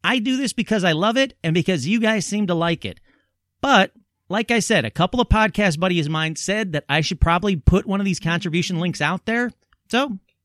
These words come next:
it's out there. Use it if you want. Don't use it if you don't want. Just to give you an idea of where the money will go, though, if you do decide, it'll go towards better recording equipment and investigation equipment.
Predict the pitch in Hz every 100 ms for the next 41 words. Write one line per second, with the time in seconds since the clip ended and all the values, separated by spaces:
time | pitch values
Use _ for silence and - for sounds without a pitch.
0 | _ 127 170 208 208 - 98 87 - _
1 | _ _ _ 123 185 196 202 208 180 214
2 | 240 - _ - 233 233 220 196 202 180
3 | 143 123 - 85 - _ - _ _ _
4 | _ _ - 202 247 247 226 214 214 202
5 | 156 220 175 202 214 151 127 113 156 214
6 | 226 247 254 147 135 131 113 123 359 339
7 | 143 - 117 110 143 175 _ _ _ _
8 | 190 220 196 202 170 175 120 113 147 196
9 | 190 - 165 180 165 - 147 180 247 -
10 | - _ _ _ _ _ 190 240 247 -
11 | 185 196 208 196 135 160 247 - 143 113
12 | 123 - 92 - -